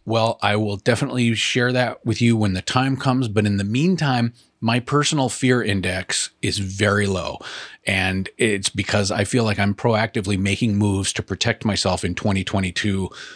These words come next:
which could be kind of a bad year. So what about you? Well, please, a-, at the very least, talk to your advisor if you have one. And also, j-, you know, be, be listening to smart people who think about this stuff all the time.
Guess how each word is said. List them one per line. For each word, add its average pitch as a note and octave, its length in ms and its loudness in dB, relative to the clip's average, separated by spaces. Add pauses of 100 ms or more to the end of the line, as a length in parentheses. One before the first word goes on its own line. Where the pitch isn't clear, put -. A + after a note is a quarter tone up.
(100)
which - 280 -4
could G#2 200 -2
be G2+ 340 -2 (120)
kind F#2+ 200 -2
of F2 80 -4
a E2+ 60 -8
bad E2 320 -4
year. D#2+ 340 -10 (100)
So F2+ 360 0 (140)
what A#2 120 -2
about C3+ 240 2
you? C#3 340 0 (340)
Well, A2+ 360 2 (200)
please, C#3+ 540 0
a-, - 220 0
at A#2 140 0
the A2+ 80 -2
very D3+ 200 0
least, B2+ 240 0
talk A#2 220 0
to A#2 100 2
your G2+ 140 2
advisor G2+ 480 2
if F#2 100 -4
you F2+ 100 -4
have A2+ 360 0
one. A#2+ 240 0 (400)
And C#3+ 280 0 (100)
also, G#3+ 320 4
j-, D3+ 160 -4
you F3 160 -2
know, F3+ 80 2
be, A3+ 400 -2
be G#3 100 2
listening G#3+ 440 2
to B2+ 100 0
smart D#3 420 2
people C#3 520 0
who B2 120 4
think F#3+ 400 2
about A#2 300 0
this A2 120 0
stuff G2+ 300 0
all A2 200 4
the A2 100 -2
time. G2 360 0